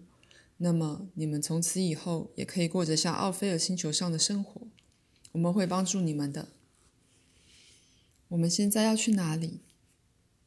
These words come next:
我们待会要去的是一个高度进化的世界。你跟我本来是不能随便进去的，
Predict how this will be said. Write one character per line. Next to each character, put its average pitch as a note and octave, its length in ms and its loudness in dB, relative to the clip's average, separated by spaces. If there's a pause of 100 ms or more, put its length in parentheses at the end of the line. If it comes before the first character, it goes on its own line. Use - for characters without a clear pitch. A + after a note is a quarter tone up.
(340)
我 D#3+ 100 -2
们 D3 140 0
待 F3+ 180 2
会 F3 160 0
要 F3+ 160 2
去 F3+ 220 2
的 E3+ 120 0
是 E3+ 220 2
一 F3 80 2
个 E3+ 120 -4
高 F#3 160 -2
度 G3 160 0
进 F#3+ 200 -2
化 F#3+ 180 -2
的 D#3+ 80 0
世 F3+ 220 2
界。 E3+ 360 0 (520)
你 D3+ 120 -2
跟 F3 240 2
我 D#3 180 0
本 D3+ 180 -2
来 C#3+ 160 -4
是 - 200 4
不 F3+ 140 -4
能 D#3+ 160 2
随 E3 140 2
便 F#3 160 0
进 F#3+ 160 2
去 E3+ 200 -2
的， - 220 -8